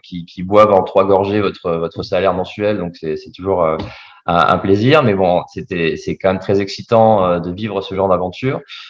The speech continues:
Euh, j'avais un, une deuxième partie qui était vraiment, euh, du, du, du marketing. Donc là, effectivement, on réfléchissait comment arriver à créer,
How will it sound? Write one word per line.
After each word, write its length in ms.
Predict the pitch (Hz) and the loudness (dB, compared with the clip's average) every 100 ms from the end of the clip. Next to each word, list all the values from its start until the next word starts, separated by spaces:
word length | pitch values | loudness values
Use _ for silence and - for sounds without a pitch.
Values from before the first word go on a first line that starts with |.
| - - | -8 0
Euh, 480 | 95 95 92 92 90 | 4 6 6 4 2
j'avais 180 | 95 | 0
un, 120 | 110 104 | 0 0
une 180 | 107 | -2
deuxième 280 | 104 110 117 | -4 -2 0
partie 440 | 113 - - 127 127 | 0 -2 -6 -8 -8
qui 80 | |
était 180 | 101 104 | -8 -6
vraiment, 640 | 98 104 110 110 110 101 90 | -4 -2 0 0 0 -2 -4
euh, 520 | 85 85 82 80 82 87 85 | -2 -2 -2 -6 -10 -14 -18
du, 300 | 82 82 82 | -16 -16 -12
du, 180 | 85 85 | -8 -6
du 120 | 85 | 0
marketing. 640 | 90 98 127 - 131 131 | 0 2 -2 2 6 6
Donc 160 | 104 90 | 4 4
là, 80 | 95 | 2
effectivement, 400 | 95 95 104 98 | 2 -6 -2 0
on 40 | |
réfléchissait 520 | 90 92 92 - 110 | -2 -6 -14 -12 -10
comment 400 | - 107 113 113 - - - | 0 4 4 4 -4 -16 -4
arriver 260 | 92 104 104 | 0 4 2
à 40 | |
créer, 580 | - 117 127 123 113 | 0 2 2 4 0